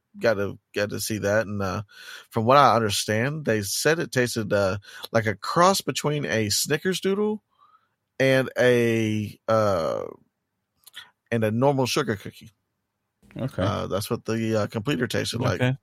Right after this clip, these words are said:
Speaker 1: So, uh, they raved about that and said it was really good. Uh, but the, the best cookie they had from the stroll,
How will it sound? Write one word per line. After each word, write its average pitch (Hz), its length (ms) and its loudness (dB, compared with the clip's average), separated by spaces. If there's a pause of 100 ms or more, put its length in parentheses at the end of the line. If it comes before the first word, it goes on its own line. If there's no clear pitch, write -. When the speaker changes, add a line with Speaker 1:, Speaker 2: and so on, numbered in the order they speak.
(120)
Speaker 1:
So, 98 300 -2 (440)
uh, 107 180 4
they 131 160 6
raved 151 260 6
about 131 260 8
that 135 140 8
and 139 80 0
said 131 140 6
it 113 60 4
was 104 140 0
really 107 200 0
good. 101 280 2 (600)
Uh, 95 440 2 (360)
but 104 200 4 (720)
the, 127 160 -2 (200)
the 120 340 4 (960)
best 170 480 4
cookie 156 300 4
they 127 160 6
had 120 280 6
from 123 200 2
the 113 100 0
stroll, 123 540 2